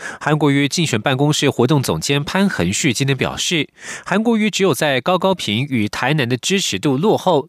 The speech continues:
其他地区都是领先，因此只要高高屏与台南小输或打平，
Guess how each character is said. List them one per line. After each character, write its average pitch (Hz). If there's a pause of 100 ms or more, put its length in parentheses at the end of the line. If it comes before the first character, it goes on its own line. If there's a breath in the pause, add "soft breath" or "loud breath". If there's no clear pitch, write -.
其 -
他 131
地 143
区 127
都 185
是 170
领 98
先， 160 (300 loud breath)
因 185
此 143
只 117
要 135
高 156
高 165
屏 127
与 117
台 123
南 135
小 95
输 185
或 185
打 78
平， 110